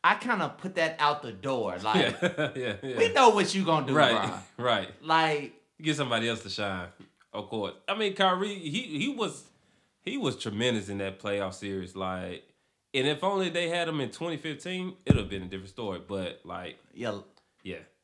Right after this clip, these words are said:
Speaker 2: I, I
Speaker 1: LeBron would be going for his fifth.
Speaker 2: Yeah, he'd be going for his fifth ring. 'Cause he was, like, four, it was, like, four two by himself. But, uh, I feel like
Speaker 1: Oh, yeah.
Speaker 2: LeBron,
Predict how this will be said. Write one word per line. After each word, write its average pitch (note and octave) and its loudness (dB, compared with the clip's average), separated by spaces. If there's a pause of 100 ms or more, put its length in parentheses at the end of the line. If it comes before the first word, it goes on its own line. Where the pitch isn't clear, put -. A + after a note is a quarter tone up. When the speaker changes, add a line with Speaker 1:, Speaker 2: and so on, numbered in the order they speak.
(420)
Speaker 2:
I, A2 -2
I A#2 0
Speaker 1:
LeBron C#3+ 2
would G#2+ -4
be A2+ -4
going A#2 0
for G#2+ -2
his A2 -6
fifth. G#2+ -6 (640)
Speaker 2:
Yeah, G#2 -2
he'd B2 -4
be G#2+ -10
going G2+ -4
for F#2+ -10
his F2 -10
fifth F#2+ -10
ring. A1+ -18 (840)
'Cause F2+ -8
he A2 -6
was, F#2+ -6
like, F2 -12
four, G#2 -6
it - -8
was, A2+ -6
like, - -6
four G2+ -4
two A2 -10
by F#2 -8
himself. F2 -10 (840)
But, E2 -10
uh, E2+ -12 (200)
I G2+ -4
feel G2 -6
like F#2 -6 (520)
Speaker 1:
Oh, D#2+ -20 (140)
yeah. F#2 -10
Speaker 2:
LeBron, F#2+ -4